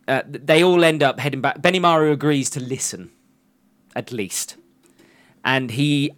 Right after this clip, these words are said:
asks for the testimony from the Eighth. So Obi and Hinwa explain what they were doing at the time Benimaru saw the imposters.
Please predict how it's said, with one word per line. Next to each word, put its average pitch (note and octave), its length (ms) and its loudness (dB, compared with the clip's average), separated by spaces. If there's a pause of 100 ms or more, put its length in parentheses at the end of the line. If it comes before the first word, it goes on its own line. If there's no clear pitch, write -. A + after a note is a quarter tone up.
(160)
asks D#3+ 420 6
for - 140 -6
the C3+ 80 -4
testimony B2+ 560 0
from B2+ 180 -10
the C3 100 2
Eighth. G2+ 380 -2 (300)
So C3+ 600 4
Obi D3+ 440 6
and B2 120 -4
Hinwa B2+ 360 -2
explain C3 400 -4
what A#2 120 -8
they A#2+ 120 -2
were A#2 100 -6
doing A#2 280 -4
at - 60 -12
the G#2+ 80 -12
time A2+ 260 -8
Benimaru G#2+ 800 -6
saw A2+ 220 -4
the G2+ 100 -10
imposters. G2 680 -8